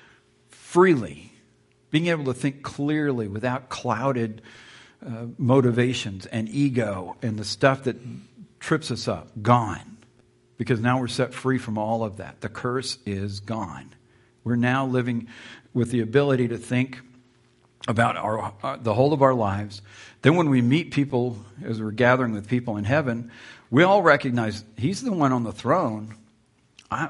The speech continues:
I don't have to be trying to prove, I don't have to compete with you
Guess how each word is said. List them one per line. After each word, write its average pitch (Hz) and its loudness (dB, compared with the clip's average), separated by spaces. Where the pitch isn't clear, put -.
I 127 -2
don't 185 -2
have 165 -4
to 156 -6
be 151 -8
trying 143 0
to 123 -4
prove, 151 0
I 120 -2
don't 220 2
have 214 2
to 214 -6
compete 226 -4
with 160 -6
you 95 -12